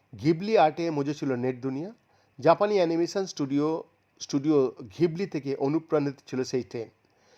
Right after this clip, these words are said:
তবে এই মুহূর্তে সামাজিক মাধ্যম দাপিয়ে বেড়াচ্ছে নয়া ট্রেন্ড। তার নেপথ্যে রয়েছে Google-এর Gemini ন্যানো ব্যানানা ইমেজ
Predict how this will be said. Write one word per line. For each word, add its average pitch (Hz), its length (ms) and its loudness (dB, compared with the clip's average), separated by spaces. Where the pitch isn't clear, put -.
তবে 160 220 2
এই 220 160 4
মুহূর্তে 233 380 -4
সামাজিক 160 500 -2
মাধ্যম 165 360 -2
দাপিয়ে 151 320 0
বেড়াচ্ছে 151 380 -2
নয়া 123 240 0
ট্রেন্ড। 113 300 -12
তার 131 140 2
নেপথ্যে 135 380 -2
রয়েছে 175 200 0
Google-এর 131 460 0
Gemini 180 420 4
ন্যানো 156 300 2
ব্যানানা 139 360 0
ইমেজ 139 360 0